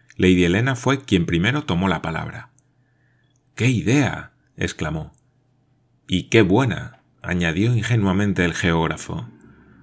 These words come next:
«¿Sois, pues, del parecer?», preguntó Glenarvan. «Mi parecer es buscar el paralelo treinta y siete en el punto mismo en que se encuentra la costa americana, y seguirlo, sin separarnos ni medio grado,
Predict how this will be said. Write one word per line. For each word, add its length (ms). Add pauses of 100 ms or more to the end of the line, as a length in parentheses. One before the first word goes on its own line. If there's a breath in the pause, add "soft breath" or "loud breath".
(160 soft breath)
«¿Sois, 260
pues, 360
del 160
parecer?», 840 (260 soft breath)
preguntó 460
Glenarvan. 640 (800 soft breath)
«Mi 320
parecer 580 (120)
es 160
buscar 380
el 140
paralelo 580
treinta 300
y 80
siete 400
en 120
el 120
punto 320
mismo 340
en 140
que 100
se 140
encuentra 480
la 160
costa 300
americana, 580 (280 loud breath)
y 120
seguirlo, 600
sin 200
separarnos 760
ni 140
medio 400
grado, 360